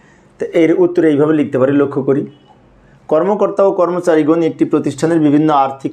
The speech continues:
তথ্য ব্যবহার করে থাকেন, অর্থাৎ বিভিন্ন আর্থিক তথ্য সম্পর্কে তারা অবগত থাকেন, জেনে থাকেন। কি কি? লক্ষ্য করি, কর্মকর্তারা প্রতিষ্ঠানের আর্থিক অবস্থা, মানে ব-, প্রতিষ্ঠানের আর্থিক অবস্থা কেমন, লাভ ক্ষতির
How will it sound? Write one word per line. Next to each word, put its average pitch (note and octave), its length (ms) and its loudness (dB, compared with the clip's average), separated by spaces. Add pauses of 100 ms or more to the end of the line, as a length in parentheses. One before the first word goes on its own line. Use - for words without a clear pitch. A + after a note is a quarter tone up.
তথ্য C3+ 320 -2
ব্যবহার B2+ 480 0
করে A#2 220 -2
থাকেন, F#2+ 340 -10 (1300)
অর্থাৎ C3+ 300 -2
বিভিন্ন D3 280 0
আর্থিক C3+ 440 -2
তথ্য C3+ 280 -2
সম্পর্কে C3+ 440 -2
তারা C#3+ 160 0
অবগত A#2+ 500 0
থাকেন, G2 320 -12
জেনে D3+ 240 0
থাকেন। G#2+ 320 -8
কি D3+ 160 -2
কি? E3 180 -4 (440)
লক্ষ্য E3 240 0
করি, E3+ 260 -2 (720)
কর্মকর্তারা F#3+ 600 0
প্রতিষ্ঠানের F3+ 520 -2
আর্থিক D#3 360 -2
অবস্থা, C#3+ 640 -2 (120)
মানে B2+ 140 -2
ব-, B2+ 200 0
প্রতিষ্ঠানের C3+ 400 0
আর্থিক B2+ 320 -2
অবস্থা B2 340 -2
কেমন, A#2+ 300 -2
লাভ A#2+ 260 0
ক্ষতির B2+ 360 -4